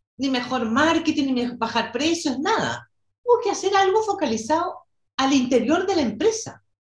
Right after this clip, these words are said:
que era un problema con los incentivos. Entonces ahí descubrí la importancia de observar al interior de las empresas. Pero, ¿qué es lo que pasa, Felipe? Si es alguien interno a la empresa, la gente no tiene la tranquilidad de declarar lo que realmente le pasa.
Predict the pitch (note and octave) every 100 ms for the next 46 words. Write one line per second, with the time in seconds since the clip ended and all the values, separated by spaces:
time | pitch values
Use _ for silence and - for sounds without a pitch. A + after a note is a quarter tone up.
0 | _ _ C#4 D4 C#4 B3 C#4 C#4 A3+ A3
1 | G3+ F#3+ E3+ - A#2 G#2 - - _ _
2 | _ _ _ _ _ _ _ _ E4+ F#4
3 | F4 F4 G#4 G#4+ F4+ E4 D4+ F#3 F#3 B3+
4 | C#4 C4+ C#4 - D#4+ E4+ E4+ C#4+ C4 -
5 | A#3 C4+ D4+ D4 C#4 B3 A3+ B3 A#3+ A3+
6 | G#3+ F#3+ D3 - - B3+ C#4 - F#4+ A4
7 | G#4 D#4 D4 - D#4+ - D#3+ - C3 C#3+
8 | C3 - - _ _ - - _ _ _
9 | _ _ - - F4+ - F4+ D#4 E4 D4+
10 | C4+ A3+ - E4+ C#4 G3+ F#3 F#3 F#3 G#3+
11 | A3+ A#3+ A3+ C4+ C4 C4 B3 C4+ - C#4+
12 | C#4 C4 A#3 A3+ G#3+ - G3+ G3+ G#3 A#3
13 | A3+ G#3 F#3+ F#3 E3+ F3+ A3 A#3 A#3 -
14 | F3+ F#3+ G3 F#3+ F#3 F3 - - - G2+